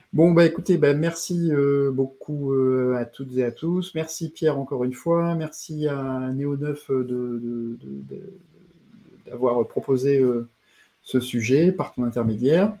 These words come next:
Et puis, on se donne rendez-vous, euh, prochainement, le trente et un mars,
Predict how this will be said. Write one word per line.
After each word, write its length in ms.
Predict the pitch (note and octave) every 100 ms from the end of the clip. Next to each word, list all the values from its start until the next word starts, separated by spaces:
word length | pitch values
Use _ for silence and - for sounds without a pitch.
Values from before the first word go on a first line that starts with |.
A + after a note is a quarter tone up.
| _ - - - - - -
Et 120 | C#3
puis, 380 | C3 - E3 F#3
on 400 | - C#3+ C#3 C3+
se 160 | C3+ D#3
donne 320 | D3 D3 C#3
rendez-vous, 800 | C3+ D#3+ D#3 D#3 D3+ D#3 D#3 D3+
euh, 380 | C3+ B2+ B2+ B2
prochainement, 840 | B2 D#3 D#3+ C#3+ C3+ C#3+ F3 F3+ F#3
le 220 | D3 B2
trente 320 | - A3+ G#3
et 60 | F#3
un 160 | D3+
mars, 480 | C#3 E3 A#3+ - -